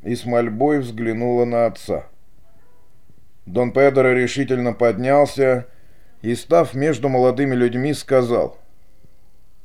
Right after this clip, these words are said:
«Это что значит, кабальеро? Дон Торибио, разве таким манерам вы обучались в Европе? Или вы сочли мой дом подходящим местом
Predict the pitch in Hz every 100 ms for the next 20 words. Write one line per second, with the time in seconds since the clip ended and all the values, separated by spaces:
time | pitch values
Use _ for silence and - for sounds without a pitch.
0 | - - - - - 82 101 92 - 123
1 | 113 120 127 101 - - 95 92 113 131
2 | 120 87 - - - - - - - -
3 | - - - - - - - - 147 175
4 | 160 165 135 95 87 69 - - - -
5 | - - - - - - 131 131 143 139
6 | 135 156 196 208 196 190 143 123 127 127
7 | 123 139 151 139 123 123 107 135 131 123
8 | 95 85 - - - - - - - -
9 | - - - - - - - 110 135 139
10 | 147 - 151 160 151 143 120 143 143 143
11 | 135 - 131 131 143 - 147 135 127 127
12 | 117 - 147 139